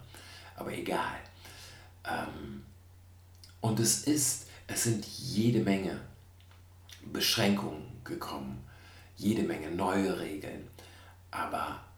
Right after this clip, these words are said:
sehr vieles, was wir jahrzehntelang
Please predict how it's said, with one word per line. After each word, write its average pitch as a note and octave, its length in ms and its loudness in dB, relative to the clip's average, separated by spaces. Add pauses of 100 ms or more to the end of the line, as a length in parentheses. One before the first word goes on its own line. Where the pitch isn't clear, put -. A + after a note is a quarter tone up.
(420)
sehr G2+ 440 4
vieles, G2+ 580 2
was - 160 -4
wir F2 100 2
jahrzehntelang F2+ 1300 6